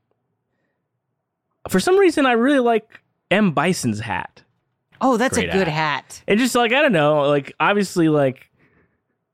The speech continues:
Speaker 1: sort of dictatory, right? But it looks cool. It looks good
Speaker 2: Yeah.
Speaker 1: on him. He's got a cool
Speaker 2: Yeah.
Speaker 1: outfit. He's got cool powers. M Bison's my answer. That's the hat that I would like to wear.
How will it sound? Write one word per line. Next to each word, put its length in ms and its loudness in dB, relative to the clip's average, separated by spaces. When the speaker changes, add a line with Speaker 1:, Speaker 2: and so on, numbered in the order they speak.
Speaker 1:
sort 180 0
of 160 -6
dictatory, 840 -2
right? 340 0
But 380 0
it 120 0
looks 180 0
cool. 500 0
It 40 2
looks 140 0
good 220 2
Speaker 2:
Yeah. 60 2
Speaker 1:
on 140 0
him. 160 -4
He's 160 2
got 120 2
a 40 0
cool 180 0
Speaker 2:
Yeah. 160 2
Speaker 1:
outfit. 420 -2
He's 140 -4
got 140 0
cool 180 0
powers. 540 -2
M 120 2
Bison's 440 -2
my 120 -2
answer. 460 -8
That's 200 -2
the 120 2
hat 220 -2
that 100 0
I 100 0
would 120 -2
like 160 -4
to 80 -6
wear. 260 -6